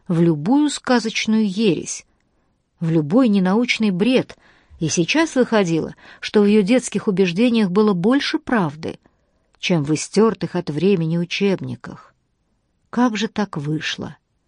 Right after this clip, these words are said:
Какая сила заставила мир перевернуться, изменить свои законы и порядки? И как вернуть все обратно? Ричмольд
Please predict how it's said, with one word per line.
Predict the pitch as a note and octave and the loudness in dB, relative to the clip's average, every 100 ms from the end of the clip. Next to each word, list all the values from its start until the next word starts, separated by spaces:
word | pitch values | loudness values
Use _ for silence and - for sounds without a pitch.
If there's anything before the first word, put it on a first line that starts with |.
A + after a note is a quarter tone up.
| _ _ | _ _
Какая | - F3+ A3 A3+ | -6 -2 2 0
сила | - D4+ A#3 D3+ | 2 0 2 0
заставила | E3 - A3+ F#3+ F3 | -2 0 0 2 2
мир | D#3+ A#3 | 2 0
перевернуться, | - E3+ D3+ C#3+ D3+ C4 B3+ - C3+ _ _ _ _ | 0 -4 -2 0 2 0 -2 -8 -12 _ _ _ _
изменить | B3+ C4+ D4+ A3+ D#3 | 0 2 2 2 0
свои | - D#3 D3+ | 0 0 2
законы | E3 - B3 A3 F#3 | -2 2 4 4 2
и | |
порядки? | F3+ F#3+ F#3+ C3+ - - - _ _ _ _ _ - | 0 0 0 -2 -8 -16 -18 _ _ _ _ _ -2
И | E3 - | -2 -2
как | - C4 B3 - | 0 2 2 0
вернуть | F3+ G3+ F#3+ G#3+ F#3+ - | 0 2 4 4 2 -2
все | - - E3+ | -6 -2 0
обратно? | D#3+ C#3+ D3 F3+ E3+ - C#3+ - _ _ _ _ _ _ _ _ _ _ _ _ _ _ _ - | 0 -2 -2 -2 -2 -8 -14 -14 _ _ _ _ _ _ _ _ _ _ _ _ _ _ _ -2
Ричмольд | G3 C4 - - D#3 C#3+ | 2 2 0 -2 -4 -6